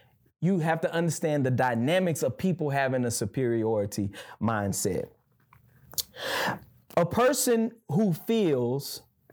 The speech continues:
that whites are superior, they cannot see a black person as their authority. They cannot see a black person as their authority,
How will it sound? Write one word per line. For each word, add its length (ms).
that 480
whites 380
are 100
superior, 720
they 320
cannot 500
see 600
a 100
black 440
person 540
as 360
their 300
authority. 840
They 180
cannot 440
see 640
a 120
black 380
person 520
as 280
their 220
authority, 680